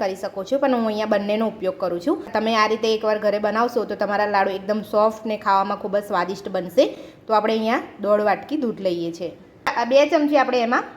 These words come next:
મલાઈ ઉમેરીશું. તો આપણે અહીંયા ફ્રેશ મલાઈ લીધી છે. તમારે બહુ વાસી મલાઈ નથી લેવાની, એકથી બે દિવસ જેટલી મલાઈ હોય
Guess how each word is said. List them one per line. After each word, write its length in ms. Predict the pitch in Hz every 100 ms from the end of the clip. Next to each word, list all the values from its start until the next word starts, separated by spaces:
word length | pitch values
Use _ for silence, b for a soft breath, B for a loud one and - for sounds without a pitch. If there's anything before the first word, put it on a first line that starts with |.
| - 220
મલાઈ 240 | 214 208 190
ઉમેરીશું. 420 | 180 165 165 170 160 - - -
તો 120 | 240
આપણે 160 | 240 254
અહીંયા 220 | 262 262
ફ્રેશ 240 | 262 269 277
મલાઈ 260 | 247 226 226
લીધી 240 | 208 196
છે. 140 | 262 381 B B -
તમારે 320 | 233 247 269 - 226
બહુ 140 | 226 269
વાસી 320 | 226 220 262
મલાઈ 260 | 262 240 247
નથી 200 | 233 262
લેવાની, 320 | 226 214 240 233
એકથી 260 | 226 277 240
બે 100 | 240
દિવસ 260 | 240 240 240
જેટલી 260 | 233 226 226
મલાઈ 260 | 202 196 220
હોય 160 | 214